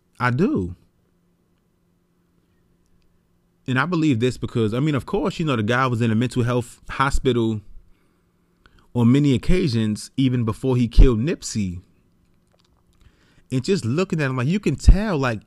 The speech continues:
he's not all the way there. It's like someone who suffers from, like, I mean, severe mental illness, like, they have this glassy look in their eyes to where sometimes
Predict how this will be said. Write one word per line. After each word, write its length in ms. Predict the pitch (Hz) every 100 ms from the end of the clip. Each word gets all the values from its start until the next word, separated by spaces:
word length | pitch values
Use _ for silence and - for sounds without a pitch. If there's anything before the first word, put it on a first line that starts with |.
| _
he's 300 | - 185 180
not 260 | 151 233 233
all 180 | 156 156
the 60 | 139
way 180 | 127
there. 400 | 107 107 92 87 - _ _ _ _ _ _ _ _ _ _ _ _ _ _ _ _ _ _ _ -
It's 180 | 143
like 160 | 190 160
someone 440 | - 185 220 220
who 200 | - 180
suffers 400 | 147 - 147 -
from, 260 | - 139 135
like, 320 | 123 107 95 - _ _ _ _ _ _ -
I 80 |
mean, 240 | 202 202 156
severe 920 | - 151 110 95 131 156 151 127 120
mental 420 | 120 139 139 135 -
illness, 500 | 151 190 139 117 -
like, 180 | 120 113
they 100 | 160
have 280 | 214 196
this 200 | 139 110
glassy 680 | 95 95 113 143 156 - 160
look 480 | 113 110 143 135 - - _ _ _ _ _ _ _ _ _ _
in 200 | - 131
their 180 | 127 113
eyes 440 | 117 175 175 127 -
to 80 | 135
where 220 | 123 113
sometimes 920 | - 156 170 165 151 143 127 117 -